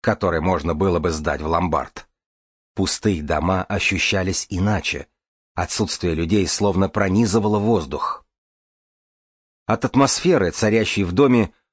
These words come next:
волосы на руках встают дыбом.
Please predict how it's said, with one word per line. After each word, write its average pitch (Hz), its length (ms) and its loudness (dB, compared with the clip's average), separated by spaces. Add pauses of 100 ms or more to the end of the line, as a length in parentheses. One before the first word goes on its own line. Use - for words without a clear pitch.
волосы 123 560 2
на 120 120 4
руках 117 360 0
встают 95 640 0
дыбом. 80 480 0